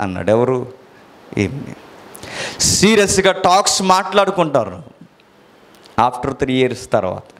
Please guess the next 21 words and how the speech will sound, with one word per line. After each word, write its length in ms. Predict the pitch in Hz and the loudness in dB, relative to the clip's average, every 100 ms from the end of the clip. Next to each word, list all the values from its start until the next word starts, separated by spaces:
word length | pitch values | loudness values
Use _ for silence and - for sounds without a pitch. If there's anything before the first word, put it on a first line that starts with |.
| _ | _
త్రీ 140 | 113 113 | -2 2
ఇయర్స్ 240 | 135 135 | 2 2
వద్దులేండి, 420 | 165 147 139 127 | -4 0 0 0
త్రీ 220 | - 120 | -4 -4
మంత్స్. 380 | 113 101 101 - - - - - - - - - - - - - - | -2 -2 -4 -10 -12 -14 -20 -20 -20 -20 -20 -20 -20 -20 -20 -8 2
త్రీ 180 | 143 | 2
మంత్స్ 380 | 156 156 147 151 | 4 2 2 2
తర్వాత 380 | 147 151 156 143 | 0 4 2 2
అందరికీ 300 | 143 147 147 | 2 2 2
అర్థమైపోద్దట, 840 | 135 123 143 139 131 117 110 107 95 101 _ _ - | 0 0 -4 -2 -2 -2 -4 -6 -14 -14 _ _ -2
అన్ని 200 | 117 127 | 0 2
ఉల్లిపాయలు 440 | 127 117 120 117 | 2 2 2 2
ఒకలాగే 340 | 110 113 110 104 | 0 0 -2 -2
ఉన్నాయని. 480 | 101 95 90 92 95 - - - - - - - | -4 -4 -6 -8 -16 -20 -20 -20 -20 -20 -20 -4
ఉల్లిపాయ 240 | 117 113 127 | 0 2 0
తెలుసుగా, 420 | 127 113 120 170 - _ 101 - - - - - | -2 -8 -12 -14 -18 _ -14 -14 -20 -20 -12 -4
నేను 180 | 117 127 | 0 2
చాలాసార్లు 420 | 117 127 123 120 | 0 0 0 0
అంటున్నాను, 320 | 117 127 143 | -2 -6 -4
మరలా 260 | 120 98 92 | -4 -2 -6
అంటున్నా. 300 | 85 - | -6 -16